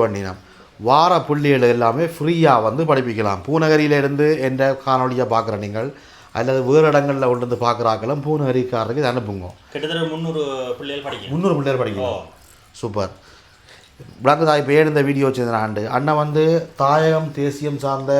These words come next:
Speaker 1: இப்படியான இதுகளை வந்து ப்ரொமோட் பண்ணி வெளியில செய்கிறார். பிசினஸுக்கு அப்பால இப்படி நாலு பேர்கிட்ட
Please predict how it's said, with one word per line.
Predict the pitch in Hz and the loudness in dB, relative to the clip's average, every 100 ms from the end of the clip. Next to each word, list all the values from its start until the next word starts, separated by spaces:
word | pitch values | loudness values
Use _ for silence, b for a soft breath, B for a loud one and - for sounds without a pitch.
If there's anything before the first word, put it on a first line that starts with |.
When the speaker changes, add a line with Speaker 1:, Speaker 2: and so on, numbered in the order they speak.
| 143 143 | 0 -2
Speaker 1:
இப்படியான | 113 135 135 131 127 | -8 -6 -2 -2 0
இதுகளை | 123 123 120 117 | -2 0 0 0
வந்து | 113 120 139 165 - - | -2 -2 -2 -2 -8 -6
ப்ரொமோட் | 127 131 123 110 | -2 0 -2 -4
பண்ணி | 107 113 131 123 110 | -6 -6 -6 -6 -4
வெளியில | 120 123 135 139 - B B B - | -2 0 -2 -4 -12 B B B -6
செய்கிறார். | 131 117 107 98 - | -4 -2 -4 -8 -12
பிசினஸுக்கு | 120 160 175 156 160 131 | -14 -8 -6 -4 -2 -2
அப்பால | 120 113 123 170 - b b b b b _ | 0 0 2 0 -4 b b b b b _
இப்படி | 131 131 160 165 160 139 | -10 -4 2 2 0 -2
நாலு | 143 156 147 | -2 0 0
பேர்கிட்ட | 147 139 139 | -2 -2 -4